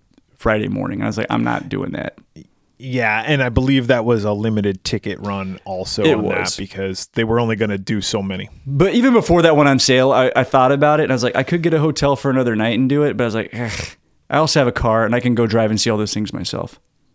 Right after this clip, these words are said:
Speaker 2: And we did
Speaker 1: Yeah,
Speaker 2: one
Speaker 1: and we've
Speaker 2: time
Speaker 1: seen a bunch of
Speaker 2: when
Speaker 1: them
Speaker 2: we were
Speaker 1: already.
Speaker 2: <laughs> when we were out there, we were like, "Oh, there's this place."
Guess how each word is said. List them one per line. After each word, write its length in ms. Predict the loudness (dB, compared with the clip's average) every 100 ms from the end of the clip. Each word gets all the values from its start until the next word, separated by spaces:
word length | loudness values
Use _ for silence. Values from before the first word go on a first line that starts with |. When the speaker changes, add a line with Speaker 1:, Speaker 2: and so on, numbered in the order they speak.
| _ 0
Speaker 2:
And 120 | 2
we 100 | 4
did 380 | 2 2 2 0
Speaker 1:
Yeah, 80 | 4
Speaker 2:
one 80 | 4
Speaker 1:
and 80 | 6
we've 100 | 4
Speaker 2:
time 80 | 4
Speaker 1:
seen 140 | 4
a 40 |
bunch 220 | 4 4 4
of 80 | 6
Speaker 2:
when 120 | 6
Speaker 1:
them 0 |
Speaker 2:
we 60 |
were 60 | 4 2
Speaker 1:
already. 260 | -2 -6
Speaker 2:
<laughs> 1300 | -6 -6 -6 -10 -12 -12 -12 -8 -6 -4 -2 0 2
when 140 | 2
we 60 | 2
were 140 | 4
out 140 | 4 2
there, 100 | 2
we 60 | 2
were 60 |
like, 160 | 2 0
"Oh, 140 | 0 0
there's 300 | 0 -2 -2
this 140 | -6
place." 320 | -6 -14 -14